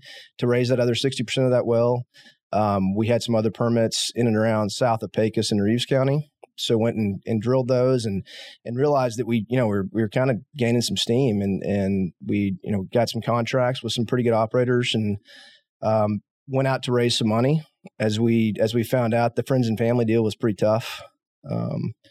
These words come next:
equity at the time was still looking at that as complete service business. And, but we got lucky and, and, um, T P H Partners had a, uh, water transfer company.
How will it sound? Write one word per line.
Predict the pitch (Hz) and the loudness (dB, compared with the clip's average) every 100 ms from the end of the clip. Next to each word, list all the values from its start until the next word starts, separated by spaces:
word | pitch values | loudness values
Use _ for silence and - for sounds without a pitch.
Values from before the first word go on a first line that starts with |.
| - _ _ _ _ _ 135 | -20 _ _ _ _ _ -2
equity | 127 156 139 | 0 0 2
at | 131 | 0
the | 131 | 0
time | 135 127 135 | 0 2 2
was | 120 | 0
still | - 120 | 0 0
looking | 120 113 | 2 0
at | 113 | 2
that | 113 | 2
as | 104 | 2
complete | - 104 127 117 | -2 -2 0 0
service | - 117 127 | 2 2 2
business. | 131 127 135 135 - - | 2 2 0 0 -4 -2
And, | 113 110 110 104 | 0 2 2 0
but | 123 | -2
we | 110 123 | -2 0
got | 139 | 0
lucky | 135 127 131 131 113 | 0 -2 0 0 2
and, | 104 | 0
and, | 92 107 98 85 | 0 0 0 0
um, | 98 98 90 | 0 -2 -4
T | - 165 | -2 0
P | 139 | 2
H | 120 - - | 2 0 -4
Partners | 151 147 92 92 113 - _ _ _ _ _ _ _ _ | 0 0 0 -4 -2 -6 _ _ _ _ _ _ _ _
had | - 107 | -4 -2
a, | 151 104 104 | -2 -2 -2
uh, | 104 90 | 0 0
water | 90 113 113 | 0 0 0
transfer | - 110 - 87 | 0 -2 -2 -4
company. | 87 82 - 113 | -4 -6 -8 -12